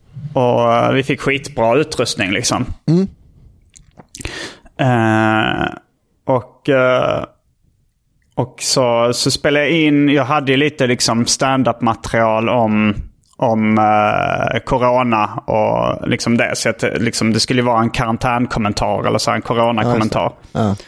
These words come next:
Speaker 1: Så jag fil-, jag satte upp, liksom, en kam-, eller, liksom, mobilkamera, bara filmade mig själv när jag satt och pratade. Drog de här typ rutinerna, fast, liksom, maskerade mer som att man satt och pratade mer än att man körde stand-up.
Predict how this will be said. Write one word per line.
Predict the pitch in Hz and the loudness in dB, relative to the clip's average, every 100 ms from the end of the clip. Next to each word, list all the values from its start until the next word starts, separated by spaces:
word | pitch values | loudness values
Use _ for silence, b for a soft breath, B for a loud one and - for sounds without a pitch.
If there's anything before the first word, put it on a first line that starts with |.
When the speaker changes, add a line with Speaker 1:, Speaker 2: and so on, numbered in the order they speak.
| B B B - | B B B -12
Speaker 1:
Så | - | -4
jag | 139 | -2
fil-, | - 156 151 135 | 0 0 2 2
jag | 147 | 2
satte | 156 139 151 | 0 0 -2
upp, | - | 0
liksom, | 135 - 131 123 127 - | -2 0 0 2 0 0
en | 127 | 0
kam-, | 143 131 120 120 - | 2 0 0 0 0
eller, | 127 123 123 | 2 2 2
liksom, | 123 127 | 0 0
mobilkamera, | 123 127 113 117 117 113 | 2 0 0 0 2 2
bara | 110 113 | 0 -2
filmade | 127 117 110 | -2 0 0
mig | 110 | 0
själv | - 117 110 | 0 0 0
när | 110 | 0
jag | 110 | 0
satt | - 113 | 0 -2
och | 110 | -2
pratade. | - 113 120 - 101 95 95 b b b b b b _ - | 0 0 0 -2 -2 0 -2 b b b b b b _ -8
Drog | 127 135 117 110 | -2 2 2 2
de | 110 110 | 2 2
här | 110 107 | 0 0
typ | 117 104 123 | -4 -4 -4
rutinerna, | - 123 104 101 101 104 | -4 -4 -4 -4 -2 -2
fast, | - 107 - - | -2 -6 -6 -10
liksom, | 117 - 107 - _ _ - | -6 -2 -4 -6 _ _ -6
maskerade | 120 - 120 104 107 110 | -4 -2 -2 -2 0 0
mer | 110 107 | 0 0
som | - 110 | -2 -2
att | 101 - | -2 -2
man | 107 | -2
satt | - 104 | -2 -4
och | 101 | -2
pratade | 120 113 - 110 110 | 0 0 -2 -4 -2
mer | 110 104 | -2 -2
än | 110 | -2
att | - | -2
man | 110 | 0
körde | 113 110 | 0 0
stand-up. | - 165 117 113 - | 2 0 0 -2 -4